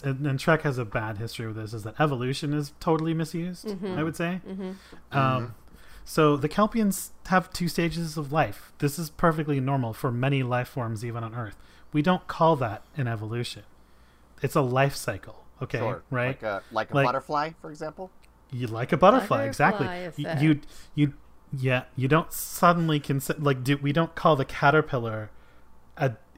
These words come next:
Speaker 1: evolving into a butterfly. We don't say that. It's a part of its life cycle.
Speaker 2: Right, a butterfly
Speaker 3: Mm-hmm.
Speaker 2: is
Speaker 1: It's the
Speaker 2: not
Speaker 1: same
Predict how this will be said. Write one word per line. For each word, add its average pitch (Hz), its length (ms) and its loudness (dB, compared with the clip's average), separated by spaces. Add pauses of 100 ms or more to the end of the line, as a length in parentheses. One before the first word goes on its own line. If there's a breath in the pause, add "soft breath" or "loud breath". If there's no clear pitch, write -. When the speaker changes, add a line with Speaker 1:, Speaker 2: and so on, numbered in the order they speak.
Speaker 1:
evolving 127 1000 4
into 123 280 -4
a 117 40 -2
butterfly. 127 300 0
We 123 100 0
don't 143 160 -4
say 135 300 -4
that. 104 280 -8 (200)
It's 143 120 -4
a 131 100 0
part 151 260 2
of 135 80 4
its 139 120 -4
life 143 200 -4
cycle. 113 420 -12
Speaker 2:
Right, 190 220 -8
a 190 40 -4
butterfly 208 420 2
Speaker 3:
Mm-hmm. 180 80 0
Speaker 2:
is - 20 -2
Speaker 1:
It's 175 80 -6
the 185 80 -4
Speaker 2:
not 165 160 0
Speaker 1:
same 156 200 6